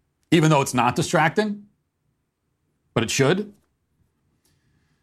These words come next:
That brings me to my next point, which is that if your skepticism of government is informing your view on this stuff, which I understand,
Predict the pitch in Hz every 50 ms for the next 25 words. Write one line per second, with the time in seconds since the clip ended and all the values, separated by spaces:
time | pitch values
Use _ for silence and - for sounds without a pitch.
0 | _ _ _ _ _ _ 160 160 156 226 208 165 180 180 139 156 139 120 123 123
1 | - - - 117 104 101 104 - - 120 104 110 117 117 - - 135 127 - 131
2 | 135 127 113 - - - 170 170 170 - 196 - - 190 175 135 151 160 156 147
3 | 120 110 95 90 117 110 107 113 101 92 82 76 101 104 95 113 104 90 - -
4 | 113 123 131 127 123 123 117 107 107 101 90 87 95 123 151 147 143 139 104 95
5 | 87 87 85 90 87 82 - - - 101 80 82 95 92 - - - _ _ 120
6 | 123 190 208 226 208 139 - - 190 185 131 80 76 87 -